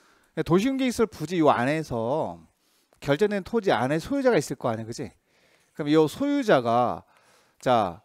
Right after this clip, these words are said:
오랫동안 이제 보세요. 갑돌이가 땅을 갖고 있는데 겨-, 자, 행정청이 뭐라고 했냐면 "여기다 도로 설치할 테니까 건물 짓지 마." 해서 이 규제를 하는 거예요. 그럼 이게 도시군계획시설 부지가 되는 거거든.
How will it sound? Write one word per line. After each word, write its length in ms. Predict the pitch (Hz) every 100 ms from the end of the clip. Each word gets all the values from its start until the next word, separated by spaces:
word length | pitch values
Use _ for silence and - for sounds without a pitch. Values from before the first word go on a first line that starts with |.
| _
오랫동안 600 | 131 185 240 220 190 165
이제 80 | 131
보세요. 380 | - 135 123 143
갑돌이가 480 | - - 262 240
땅을 260 | 214 226 254
갖고 220 | 233 -
있는데 380 | 170 143 147 185
겨-, 200 | - 156 _ _
자, 280 | 135 113
행정청이 480 | 107 214 269 269 240
뭐라고 360 | 135 139 156 147
했냐면 500 | 127 120 220 131 85 _ _ _ _ _ 139
"여기다 320 | 156 214 226
도로 280 | - 165 196
설치할 340 | 208 208 196
테니까 360 | 196 185 175 170
건물 400 | - 147 185 180
짓지 220 | - 139
마." 320 | 113 107 110 _ 160 156
해서 160 | 170
이 80 | 156
규제를 420 | - 156 202 214
하는 200 | 226 240
거예요. 340 | 185 107 110 95 - _ _ _ -
그럼 160 | 196 180
이게 100 | 185
도시군계획시설 600 | 160 165 233 220 190 175
부지가 340 | - 143 185
되는 180 | 160 131
거거든. 360 | 107 107 226